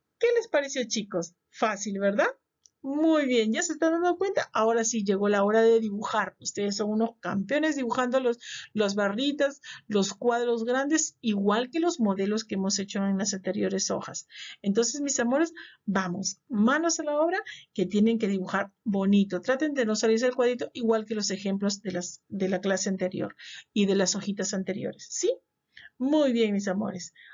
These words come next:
a trabajar se ha dicho. Mientras ustedes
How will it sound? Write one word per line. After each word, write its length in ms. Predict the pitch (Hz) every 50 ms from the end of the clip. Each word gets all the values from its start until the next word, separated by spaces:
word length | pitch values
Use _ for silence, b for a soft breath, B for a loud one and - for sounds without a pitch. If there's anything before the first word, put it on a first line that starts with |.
| B B
a 160 | - 202 202
trabajar 400 | 202 202 202 196 196 - 226 208
se 160 | 208 - 202
ha 20 | 185
dicho. 380 | - - - - - 208 196 _ _ _ _ _ _ B B B B B B _ _ _ _ _ _ _ _ -
Mientras 380 | 220 196 196 190 196 175 -
ustedes 540 | - 202 - 269 277 294 320 349 359 - _